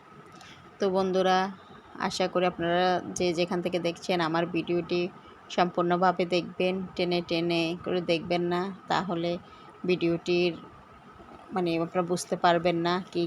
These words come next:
কি দিয়েছি, বা কোনো স্কিপ করবেন না। কারণ আশা করি আপনাদের কাছে যদি ভালো লেগে থাকে আপনারা ঘরে তৈরি করবেন এবং প্রিয়জনকে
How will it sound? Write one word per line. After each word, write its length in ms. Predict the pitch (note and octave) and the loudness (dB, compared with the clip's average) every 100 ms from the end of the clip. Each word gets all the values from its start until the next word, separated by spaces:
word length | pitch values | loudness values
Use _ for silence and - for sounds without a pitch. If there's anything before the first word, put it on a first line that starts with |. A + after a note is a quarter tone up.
| - | -2
কি 100 | E3+ E3 | -4 -2
দিয়েছি, 340 | E3+ D#3+ - F3 | -2 -4 -4 0
বা 80 | E3 E3 | 2 2
কোনো 120 | E3+ E3+ | -2 -4
স্কিপ 240 | - F3 - | -4 -6 -2
করবেন 260 | F3+ E3+ E3 E3+ | -2 0 -2 -2
না। 80 | F#3 - - - - - - | -4 -6 -20 -20 -20 -20 -10
কারণ 160 | F3 E3 | -4 -2
আশা 160 | E3+ F3 E3 | 0 -2 -2
করি 140 | F3 F3 | 0 0
আপনাদের 320 | - E3+ E3 D#3+ | 0 -2 0 -2
কাছে 140 | E3+ F3+ | -2 -4
যদি 140 | E3+ F3+ F#3+ | -2 -2 -2
ভালো 160 | D#3+ E3 | -2 0
লেগে 180 | E3+ F3 F#3 | 0 -2 -2
থাকে 200 | F3+ F#3 E3+ | -6 -2 -2
আপনারা 240 | - E3+ E3 | 0 -4 -4
ঘরে 200 | F#3 D#3+ E3 F3 | -4 -4 -4 -2
তৈরি 220 | E3+ E3+ F#3 | 0 0 0
করবেন 320 | F3+ F3 G3 A#3 - - - - - | 2 2 0 -4 -12 -20 -20 -8 -4
এবং 160 | F3+ F3 | -2 -2
প্রিয়জনকে 760 | - F3+ F3+ F3 D#3+ F3 - | 4 4 6 4 2 0 2